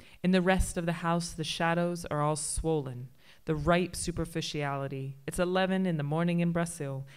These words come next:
It's now. That means exactly now. Now is time swollen to the limit. Eleven o'clock has no depth. Eleven o'clock is full of eleven hours up to the brim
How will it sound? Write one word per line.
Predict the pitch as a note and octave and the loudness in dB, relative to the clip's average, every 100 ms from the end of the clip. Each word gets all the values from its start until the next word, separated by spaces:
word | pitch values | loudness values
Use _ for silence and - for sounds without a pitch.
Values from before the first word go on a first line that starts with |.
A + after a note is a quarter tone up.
| - | -6
It's | F#3 F#3 - | -4 -2 -2
now. | D3+ C#3 C3+ C#3 | -2 0 -2 0
That | D3+ | 0
means | E3+ E3 D#3+ - | 2 0 -2 -6
exactly | D3+ C#3 D3+ D3+ D#3 C3+ | -6 -2 0 0 -2 -8
now. | B2 B2+ B2 B2 C3 - - - | -8 -8 -8 -8 -10 -16 -14 -2
Now | D#3+ F3 F3+ F3 | 2 4 6 4
is | E3 | 2
time | - E3 E3+ F3 | -2 0 2 2
swollen | E3+ E3+ - D#3+ E3 F3 F3 | 0 -2 2 2 2 0 -2
to | F3 | -4
the | D3+ | -6
limit. | D3 D#3+ E3 E3+ - - - - | -2 -2 -2 -4 -12 -20 -20 -6
Eleven | D#3+ E3 F3 F#3 | 0 2 4 2
o'clock | F3+ F3 E3 E3+ | 0 2 2 2
has | E3+ D3+ | -2 -2
no | D3 D3+ | 0 0
depth. | D3 C#3 - - - - - - | -2 -6 -8 -14 -20 -20 -10 0
Eleven | E3+ F3+ F3+ | 2 4 2
o'clock | F#3 E3+ E3+ | 2 2 2
is | D#3+ - | -2 -6
full | - F3 F3+ | -2 0 2
of | D#3+ | 0
eleven | C#3+ D3 E3 E3+ | 0 2 4 4
hours | D#3+ E3 E3 E3 | 2 2 2 0
up | E3+ E3+ | -4 -2
to | - | -2
the | D3+ | -2
brim | C3+ D#3 F3 F3+ | 0 0 0 -4